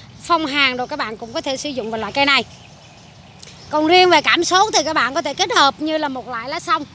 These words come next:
kết hợp với bạch đàn nè, lá bưởi, lá chanh, ờ, rồi, ờ, nói chung là, à, nếu như mà các bạn kiếm được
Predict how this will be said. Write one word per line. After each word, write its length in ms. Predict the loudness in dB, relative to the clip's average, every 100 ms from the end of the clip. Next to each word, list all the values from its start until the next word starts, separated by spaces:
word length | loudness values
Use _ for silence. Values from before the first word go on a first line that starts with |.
| -20 -12
kết 120 | -2 2
hợp 180 | 2
với 100 | 0
bạch 180 | -6 -4
đàn 260 | 2 2 2
nè, 180 | -2 -4 -10 -20 -20 -8
lá 180 | -6
bưởi, 480 | -4 -4 -2 -2 -2 -6 -16 -8
lá 180 | -2 -2 2
chanh, 320 | 2 2 -2 -8 -16
ờ, 180 | -12 -8
rồi, 420 | -6 -6 -6 -8 -10
ờ, 380 | -10 -8 -8
nói 320 | -8 -8 -6 -2
chung 240 | 0 0
là, 520 | 0 0 0 -4 -6 -12 -18 -20 -20 -18
à, 500 | -12 -8 -8 -8 -10 -6
nếu 140 | -2
như 180 | 0 0
mà 100 | -2
các 140 | -2
bạn 540 | -2 -2 -4 -4 -4 -4
kiếm 200 | -4
được 120 | -2